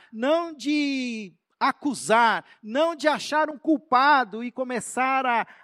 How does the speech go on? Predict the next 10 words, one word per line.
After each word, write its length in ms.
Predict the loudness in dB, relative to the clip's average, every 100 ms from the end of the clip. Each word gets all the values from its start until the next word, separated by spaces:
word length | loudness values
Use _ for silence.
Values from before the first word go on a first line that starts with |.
| -4
a 120 | -4
criar 580 | -2 -2 2 4 4 0
todo 360 | -6 -8 -8
um 80 | -10
discurso. 920 | -6 -6 -6 -6 -2 -2 -4 -16 -20 _ _ _ _ _ _ _ _ _ _ _ _ _ _ _ _ _ -4
Mas 300 | 0 0 0
é 80 |
momento 580 | -4 -4 -4 -6 -6 -12
de 400 | -12 -4 -4 -4 -10 _ _ _ _ _ _ _ _ _ _ _ _ _ _ _ _
calar-se, 760 | 0 0 2 -2 -4 -12 -20 -20